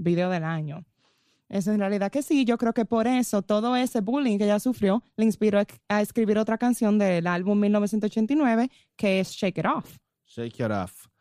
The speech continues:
Speaker 1: Que olvídate de los haters, they're gonna talk, they're gonna do
Speaker 2: Muévelo,
Speaker 1: whatever, they're
Speaker 2: muévelo.
Speaker 1: always gonna be haters. So,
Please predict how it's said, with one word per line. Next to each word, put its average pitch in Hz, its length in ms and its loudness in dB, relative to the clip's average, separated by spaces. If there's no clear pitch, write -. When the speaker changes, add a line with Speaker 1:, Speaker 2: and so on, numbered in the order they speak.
Speaker 1:
Que 196 420 0
olvídate 226 480 0
de 226 80 0
los 190 160 0
haters, 254 560 -2
they're 208 200 0
gonna 220 220 2
talk, 254 380 -2
they're 143 280 4
gonna - 140 4
do - 100 2
Speaker 2:
Muévelo, - 40 2
Speaker 1:
whatever, 135 240 2
they're 151 160 4
Speaker 2:
muévelo. 254 140 4
Speaker 1:
always 277 200 0
gonna 269 240 0
be 240 180 2
haters. 185 460 -2
So, 170 460 -2